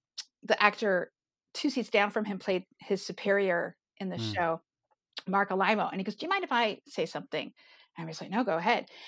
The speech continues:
Speaker 1: And he then came out and said that when he was a little boy, his mother was an alcoholic,
Speaker 2: Mm.
Speaker 1: and she, uh,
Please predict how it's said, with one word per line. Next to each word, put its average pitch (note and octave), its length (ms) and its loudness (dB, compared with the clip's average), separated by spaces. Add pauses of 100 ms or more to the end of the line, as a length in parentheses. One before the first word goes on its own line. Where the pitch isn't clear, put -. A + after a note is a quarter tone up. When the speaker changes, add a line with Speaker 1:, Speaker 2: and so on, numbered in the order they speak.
(120)
Speaker 1:
And F#3+ 160 0
he A#3+ 380 0
then G#3 240 2
came G#3 200 -4
out F#3 180 4
and G3 140 -4
said G3 260 0
that D#3+ 240 0 (260)
when E3+ 140 -2
he E4 180 2
was C#4 140 0
a F#3+ 40 2
little F3+ 240 0
boy, G3 260 4
his F3+ 200 -10
mother G3 300 2
was E3+ 180 -4
an - 60 -6
alcoholic, E3 720 -4 (580)
Speaker 2:
Mm. F3+ 160 0
Speaker 1:
and D3+ 220 -8
she, F#3+ 440 -2 (160)
uh, F3 280 4